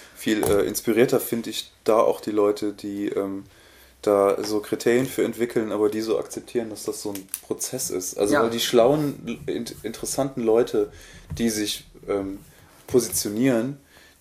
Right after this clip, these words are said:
Speaker 1: die, ähm, für die ist das aber auch nie abgeschlossen. Und das sind die Leute, die auch so an diesem, an dieser, was du jetzt beschrieben hast, ist ja eher so dieser, diese Mainstream-Positionierung, so, okay, wir sind jetzt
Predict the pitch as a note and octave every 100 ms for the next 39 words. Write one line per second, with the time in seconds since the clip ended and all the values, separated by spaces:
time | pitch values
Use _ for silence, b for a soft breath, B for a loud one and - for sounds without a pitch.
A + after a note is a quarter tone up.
0 | A#2 G#2+ G#2 - G2+ G2+ G2+ G#2 A2 A2
1 | C#3+ - - A#2 - A#2 G#2+ - B2+ A#2
2 | C3 D3 - - C#3+ - G#2 - B2 E3
3 | B B B - A2+ A#2 A#2 C3 - -
4 | - A#2 A2+ A2+ A#2+ A2 A2 - - A2
5 | G#2 G#2 G2+ G2+ G#2 - G#2 G#2 G2+ G2
6 | - _ _ _ - - - G#2 A#2 G#2+
7 | - - A#2+ A2 - - A2+ G#2+ G#2 G#2
8 | G2+ G#2 G2+ - G#2+ G#2 G#2 A2+ G#2 G#2
9 | - - A2 G#2+ - G#2+ G2 - - G2+
10 | G#2+ G#2 G2+ G2 G2+ G2+ F#2+ - G#2 G2+
11 | G2+ G2 G#2 G#2+ F#2 -